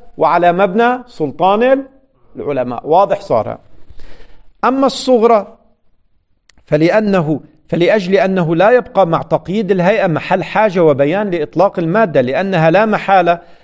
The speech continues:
لا تنفك عن وجود قيد الهيئة كما تقدم، بخلاف تقييد المادة فإن محل الحاجة إلى إطلاق الهيئة على حاله، فيمكن الحكم بالوجوب على تقدير وجود القيد وعدمه كما هو الحال في الواجب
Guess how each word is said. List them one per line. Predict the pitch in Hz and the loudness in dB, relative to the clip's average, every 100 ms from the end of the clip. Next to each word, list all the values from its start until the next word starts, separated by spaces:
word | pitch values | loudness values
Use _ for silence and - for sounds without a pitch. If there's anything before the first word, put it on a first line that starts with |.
| _ | _
لا | 180 | 0
تنفك | 202 208 180 214 - | 2 0 0 -2 0
عن | 170 | -2
وجود | 170 156 170 165 | -2 -2 -4 -2
قيد | 185 180 175 | 0 2 0
الهيئة | 156 175 233 | 2 2 2
كما | 196 185 165 | 0 0 -2
تقدم، | 147 151 151 127 117 104 - - - - - - | 0 0 0 -2 -6 -10 -18 -20 -20 -20 -20 -10
بخلاف | 143 156 175 208 247 | -6 0 2 2 2
تقييد | 240 226 180 214 214 | 0 0 -2 0 2
المادة | 196 190 190 175 127 | 2 2 2 2 0
فإن | - 151 175 175 | -2 -2 -2 -2
محل | 165 165 214 214 | -2 0 0 2
الحاجة | 170 185 202 165 151 | 0 0 0 0 0
إلى | 156 147 | 2 0
إطلاق | - 170 - | 2 0 2
الهيئة | 160 143 208 | -2 0 2
على | 165 151 139 | 2 2 2
حاله، | - 202 254 214 127 - - _ _ | 0 0 2 0 -4 -10 -20 _ _
فيمكن | 156 190 247 220 | 2 2 2 -2
الحكم | 196 151 - 202 175 | -2 -2 -2 0 0
بالوجوب | 160 160 151 226 180 | 2 2 2 0 2
على | 139 160 156 | 0 2 2
تقدير | 165 143 165 226 | 0 -2 0 2
وجود | 180 160 147 226 | 2 2 0 0
القيد | 226 220 233 240 | 0 0 0 2
وعدمه | 226 165 156 151 151 139 | 4 4 2 0 -2 -8
كما | 165 180 180 | -2 -2 0
هو | 170 185 | 0 0
الحال | - 208 | 0 -2
في | 202 | -2
الواجب | 180 160 202 190 240 | -2 0 2 4 2